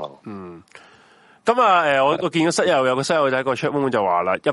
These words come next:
Speaker 2: 本人飲醉酒都係周圍屙啊，都係啊，我嗰陣時早幾年咧喺新宿車站咧，
Speaker 1: 嗯。
Speaker 2: 我特諗別覺得新宿車站附近咧好撚柒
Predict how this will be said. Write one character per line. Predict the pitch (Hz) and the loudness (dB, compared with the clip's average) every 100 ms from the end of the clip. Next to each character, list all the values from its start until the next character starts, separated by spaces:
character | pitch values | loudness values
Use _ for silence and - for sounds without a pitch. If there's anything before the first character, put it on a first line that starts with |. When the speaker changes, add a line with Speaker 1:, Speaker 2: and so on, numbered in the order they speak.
| - | -2
Speaker 2:
本 | 156 | -2
人 | 196 113 | -2 -2
飲 | 110 160 | -2 -2
醉 | 151 127 | -2 0
酒 | 107 110 | 0 0
都 | 143 | -2
係 | 139 | -2
周 | 147 | 0
圍 | 107 82 | -2 -4
屙 | 95 110 101 92 | -2 0 0 -2
啊， | 87 - 139 | -4 -6 0
都 | 214 196 | 0 2
係 | 135 104 101 101 | 0 -2 -2 0
啊， | 104 | 0
我 | 165 208 | 2 0
嗰 | 190 | 0
陣 | |
時 | - 113 98 104 - - - - | -2 -4 -4 -4 -8 -20 -20 -6
早 | 147 165 | -2 0
幾 | 185 | 2
年 | 190 127 | 2 0
咧 | 131 156 | 0 0
喺 | 131 | -2
新 | - 151 160 | -4 -4 -4
宿 | 151 - | -6 -6
車 | - 147 143 | -2 0 0
站 | 117 101 | -2 0
咧， | 127 | -2
Speaker 1:
嗯。 | |
Speaker 2:
我 | 143 | 0
特 | 147 | -2
諗 | 135 135 185 | 0 -2 -2
別 | 160 | -2
覺 | 143 | -2
得 | 151 | -2
新 | 170 170 | -2 -2
宿 | 165 165 - | -2 -4 -4
車 | 170 | -2
站 | 160 113 107 | 0 -2 -4
附 | 117 | -6
近 | 107 110 | -2 -2
咧 | 123 | -4
好 | - | -4
撚 | 110 151 143 | -4 -2 -2
柒 | 147 | -2